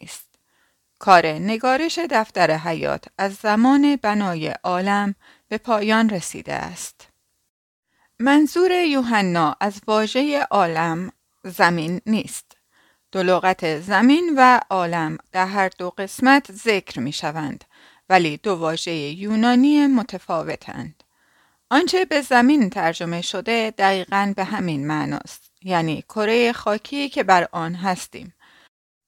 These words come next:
اما لغت عالم در اصل به معنای کیهان یا کائنات است. منظور یوحنا از واژهٔ عالم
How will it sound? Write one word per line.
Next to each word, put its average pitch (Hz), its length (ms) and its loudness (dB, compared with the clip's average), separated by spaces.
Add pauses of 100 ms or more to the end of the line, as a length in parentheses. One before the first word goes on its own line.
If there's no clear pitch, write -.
(160)
اما 185 340 0
لغت 262 480 2
عالم 170 840 2
در 190 300 4
اصل 220 440 0
به 196 160 -6
معنای 180 680 -4
کیهان 269 680 2
یا 208 400 2
کائنات 233 720 2
است. - 520 -14 (640)
منظور 285 520 2
یوحنا 247 960 2
از 226 260 -2
واژهٔ 285 560 2
عالم 175 560 2